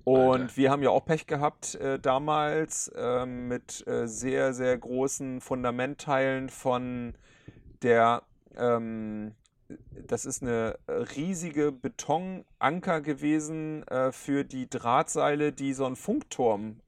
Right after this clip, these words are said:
Speaker 1: äh, gehalten haben. Rechnet ja auch keine Sau mit.
Speaker 2: Nee.
Speaker 1: Das hat die Stadt aber kulant, äh, geregelt. Also wir konnten das rausbaggern lassen und ablegen und dann hat's die Stadt nachher abgeholt, aber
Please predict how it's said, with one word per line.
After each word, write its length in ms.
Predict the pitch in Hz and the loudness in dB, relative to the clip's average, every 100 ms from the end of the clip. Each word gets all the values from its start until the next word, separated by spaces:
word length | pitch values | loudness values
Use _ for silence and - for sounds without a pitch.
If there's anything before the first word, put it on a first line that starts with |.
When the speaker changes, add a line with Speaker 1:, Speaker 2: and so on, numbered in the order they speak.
| _ - | _ -2
Speaker 1:
äh, 300 | 123 113 113 | 4 4 4
gehalten 540 | 117 113 117 120 110 | 0 2 4 2 0
haben. 280 | 104 104 104 - - - | 2 2 0 -12 -20 -2
Rechnet 260 | 139 165 | 0 2
ja 60 | 139 | 4
auch 120 | - | 2
keine 280 | - 127 127 | 2 0 0
Sau 240 | 110 110 | 2 2
mit. 280 | 113 165 - - - - | 4 0 -2 -10 -14 -12
Speaker 2:
Nee. 160 | 117 104 - - _ | -12 -12 -16 -20 _
Speaker 1:
Das 320 | - 135 - 156 | 4 6 6 -2
hat 180 | 147 | -2
die 100 | 147 | -2
Stadt 340 | 139 - 135 - | -2 0 0 0
aber 260 | 135 131 | 2 4
kulant, 720 | 127 - 131 127 127 - - 113 | 2 0 2 2 0 -6 -8 -2
äh, 340 | 113 104 104 | 2 2 2
geregelt. 600 | 104 107 107 101 101 - - | 0 -4 -4 -4 -4 -4 -4
Also 180 | 117 | -4
wir 100 | 110 | -4
konnten 260 | 107 131 123 | -2 -4 -2
das 460 | 120 - - - - _ _ _ 98 | -4 -4 -8 -10 -14 _ _ _ 0
rausbaggern 540 | 127 131 - 135 131 | 2 2 4 6 6
lassen 260 | 123 123 131 | 6 2 0
und 140 | 120 | -4
ablegen 460 | - 127 131 135 127 | 0 0 2 0 0
und 100 | 117 | -2
dann 140 | 117 | -2
hat's 160 | 120 - | -2 -4
die 80 | 117 | -6
Stadt 220 | - 123 | -6 -4
nachher 220 | 117 120 | -4 0
abgeholt, 520 | 113 - 110 104 117 - | 0 -2 -4 0 0 0
aber 360 | 117 120 117 | 2 4 2